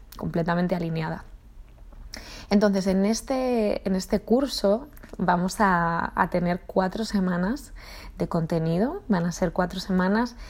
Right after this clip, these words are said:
y vamos a tener o bien un clip de audio o bien un vídeo durante los cinco días laborales de la semana, de lunes a viernes, es decir, cada semana va a tener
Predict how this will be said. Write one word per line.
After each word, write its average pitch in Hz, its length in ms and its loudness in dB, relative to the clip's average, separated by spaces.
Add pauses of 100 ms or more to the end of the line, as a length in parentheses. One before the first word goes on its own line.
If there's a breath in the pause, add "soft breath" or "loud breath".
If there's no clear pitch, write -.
(240 loud breath)
y 202 140 4
vamos 202 300 2
a 226 60 -2
tener 208 480 2
o 185 100 2
bien 190 180 4
un 196 120 4
clip 240 220 0
de 247 120 2
audio 240 480 4
o 196 100 0
bien 170 200 0
un 175 160 2
vídeo 240 520 4 (360 loud breath)
durante 180 460 6
los 160 260 0 (260)
cinco 214 380 4
días 190 200 6
laborales 165 420 0
de 165 80 0
la 165 80 -2
semana, 175 320 2
de 277 60 2
lunes 175 240 0
a 160 80 0
viernes, 202 540 -2
es - 100 -16
decir, - 220 2
cada 165 180 0
semana 170 240 2
va 175 60 6
a 170 40 -2
tener 180 260 2